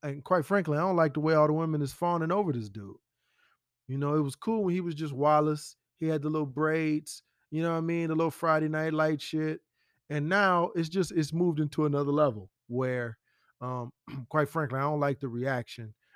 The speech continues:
response from women around, um, you know, when, when his name comes up and now you got this punk ass, um, you know what I'm saying, Alexa commercial. And, you know, I, I, you know, and quite frankly, I'm a little offended.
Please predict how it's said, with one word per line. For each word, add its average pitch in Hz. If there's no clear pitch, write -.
response 127
from 117
women 123
around, 113
um, 113
you 143
know, 120
when, 120
when 123
his 123
name 135
comes 143
up 147
and 127
now 135
you 139
got 131
this 127
punk 131
ass, 123
um, 113
you 131
know 131
what 127
I'm 120
saying, 127
Alexa 117
commercial. 175
And, 185
you 240
know, 185
I, 170
I, 180
you 233
know, 190
and 185
quite 196
frankly, 202
I'm 190
a 196
little 196
offended. 165